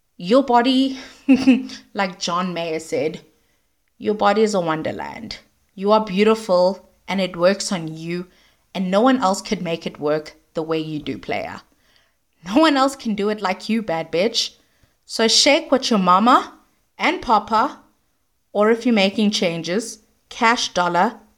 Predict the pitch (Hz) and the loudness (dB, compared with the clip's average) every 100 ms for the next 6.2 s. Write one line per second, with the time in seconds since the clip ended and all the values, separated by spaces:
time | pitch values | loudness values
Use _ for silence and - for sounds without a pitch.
0 | _ - 185 214 165 160 - _ _ _ | _ -8 -4 -4 -6 -12 -16 _ _ _
1 | _ _ _ _ _ _ _ - 320 285 | _ _ _ _ _ _ _ -2 2 4
2 | 262 240 233 226 226 202 240 240 226 233 | 4 4 4 2 0 2 2 2 2 2
3 | 240 269 208 190 294 294 277 269 247 - | 2 0 0 2 2 0 -2 -2 -2 -6
4 | - - 320 339 415 349 302 - - - | -8 2 4 6 4 0 -8 -12 -16 -20
5 | - _ - - 349 302 269 240 254 330 | -20 _ -8 2 4 4 4 4 4 2
6 | - - | -2 -12